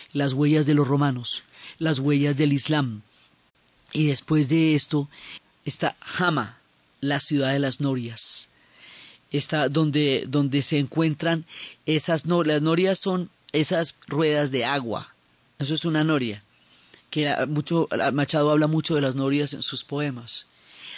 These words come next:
Allí eso es muy llamativo porque hay mucho desierto, entonces el agua es esplendorosa. Siempre hacemos esa anotación cuando estamos hablando desde Colombia, estamos hablando del Medio Oriente, es que nosotros somos un país muy verde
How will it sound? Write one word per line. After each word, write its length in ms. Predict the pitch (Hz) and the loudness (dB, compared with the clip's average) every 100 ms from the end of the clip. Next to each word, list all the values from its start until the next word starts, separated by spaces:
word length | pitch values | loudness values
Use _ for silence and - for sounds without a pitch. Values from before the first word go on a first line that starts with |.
| - - | -10 -2
Allí 460 | 156 147 190 202 | -2 0 0 0
eso 220 | - 175 202 | -2 0 0
es 80 | |
muy 220 | 190 202 185 | 2 2 2
llamativo 500 | 190 165 170 185 175 | 2 0 0 0 2
porque 300 | 175 - 180 | 0 0 2
hay 100 | 170 | 2
mucho 380 | 180 196 180 | 2 0 0
desierto, 560 | 160 156 196 175 - 131 | 0 0 0 -2 -4 -8
entonces 340 | 123 147 151 - | -2 -2 -2 -2
el 200 | 156 160 | 0 0
agua 400 | 156 135 139 - _ - - - - | 0 -2 -6 -8 _ -20 -20 -20 -8
es 180 | 147 - | -4 0
esplendorosa. 1000 | 170 - 165 156 139 143 151 - 131 143 _ - - - - - | -2 0 0 0 2 2 2 0 -6 -12 _ -20 -20 -20 -20 -12
Siempre 520 | - 190 170 214 214 - | -2 -2 2 2 0 0
hacemos 420 | 156 156 160 170 | -2 0 -2 -2
esa 160 | 190 190 | -2 -2
anotación 420 | 165 139 131 135 | -2 -2 -2 -2
cuando 160 | 160 | -2
estamos 320 | 151 156 139 160 | -2 -2 -2 0
hablando 320 | 139 135 147 | 0 2 2
desde 180 | 139 127 | 2 0
Colombia, 380 | 127 131 139 | 0 2 0
estamos 260 | 143 139 135 | 0 -2 -2
hablando 220 | 139 117 | -2 0
del 80 | 139 | 0
Medio 220 | 123 123 | 0 0
Oriente, 280 | 135 135 98 | 2 0 -2
es 80 | - | -4
que 100 | 143 | 0
nosotros 300 | 139 131 151 | 0 0 -4
somos 260 | 147 139 | -4 -4
un 60 | 151 | -6
país 300 | - 143 131 | -2 -2 0
muy 160 | 143 135 | 0 0
verde 340 | 151 117 | -2 -4